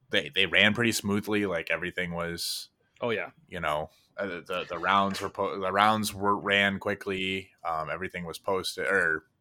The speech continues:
Speaker 1: pairings were handled quickly. You know, like,
Speaker 2: <laughs>
Speaker 1: again, I mean, again, with the, obviously that, that exception, but,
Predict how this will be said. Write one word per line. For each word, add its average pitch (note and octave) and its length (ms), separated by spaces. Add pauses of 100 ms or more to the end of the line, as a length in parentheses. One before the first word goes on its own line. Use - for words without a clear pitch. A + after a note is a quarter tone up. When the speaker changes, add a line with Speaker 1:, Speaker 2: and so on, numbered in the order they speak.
(380)
Speaker 1:
pairings G2 420
were F#2+ 100
handled F#2 300
quickly. F2+ 320
You G2 80
know, E2 180
like, E2 260
Speaker 2:
<laughs> C#3+ 160
Speaker 1:
again, G#2 360
I C#3+ 60
mean, E3 120
again, C3 300
with C#3+ 140
the, D#3 160
obviously C#3+ 400
that, A2+ 220
that A2 180
exception, G2+ 440
but, G#2 200